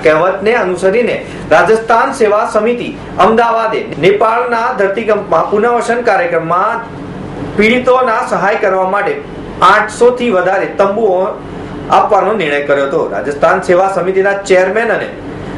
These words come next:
સભ્યોએ રાજસ્થાન હિન્દી હાઈસ્કૂલના સંકુલમાં આ પહેલની જાહેરાત કરી હતી. આ સંદર્ભે મેદાનમાં એક તંબુ પણ લગાવવામાં આવ્યો હતો. તંબુઓની સાથે અસરગ્રસ્ત લોકો માટે હાર્ડવેર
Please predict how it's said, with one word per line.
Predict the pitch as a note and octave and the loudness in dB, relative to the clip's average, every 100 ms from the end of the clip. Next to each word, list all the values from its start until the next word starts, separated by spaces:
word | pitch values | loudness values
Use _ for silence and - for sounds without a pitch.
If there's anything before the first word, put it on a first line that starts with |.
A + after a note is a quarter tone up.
| - - - | -10 -8 0
સભ્યોએ | G3+ G3 A3+ F#3+ | 4 4 4 2
રાજસ્થાન | E3 F#3+ A3+ - A3+ G#3+ | 0 -2 -2 2 2 2
હિન્દી | F#3+ G#3 | 0 2
હાઈસ્કૂલના | G#3+ G3+ A3+ G#3+ A3 | 0 0 0 0 0
સંકુલમાં | G#3 F#3+ A3+ G#3 E3 B2+ - - F3+ | -2 0 2 2 0 -2 -6 0 2
આ | G3 | 4
પહેલની | F#3 F3+ F#3+ F#3+ A3 | 4 4 2 0 0
જાહેરાત | D#3+ C#3+ D#3 - | 2 2 0 -2
કરી | A#2 C3 | -4 -2
હતી. | D3 C3+ C#3+ - - - - - - - - - C#3+ | -4 -8 -10 -12 -12 -10 -10 -10 -10 -10 -10 -2 2
આ | C#3+ | 4
સંદર્ભે | E3 F3 G3+ A3 | 4 2 0 0
મેદાનમાં | A3+ G3 G3+ G#3+ A3 F3+ - F3 | 0 0 0 0 0 -2 -2 -2
એક | F#3+ - - | -2 -2 2
તંબુ | F#3+ F#3+ A3+ | 2 2 0
પણ | - F#3+ F#3+ | 2 2 2
લગાવવામાં | D#3 C#3+ C3+ D#3 C#3+ | 0 -2 -2 -2 -2
આવ્યો | B2+ | -2
હતો. | D3 - - - - - - - - F#3+ | -4 -6 -8 -8 -6 -6 -8 -10 -2 2
તંબુઓની | G3 A3+ C4 A#3+ A3+ B3 | 2 2 2 0 0 0
સાથે | A3+ F#3+ F3+ | 0 0 0
અસરગ્રસ્ત | D#3+ G#3+ G#3+ G#3 A#3+ | 0 0 0 0 2
લોકો | A#3 G#3 G3 G3 | 2 2 0 0
માટે | F#3+ G3 E3 B2+ | 0 0 -2 -4
હાર્ડવેર | - E3 F#3 G3+ A#3 | -2 0 0 0 0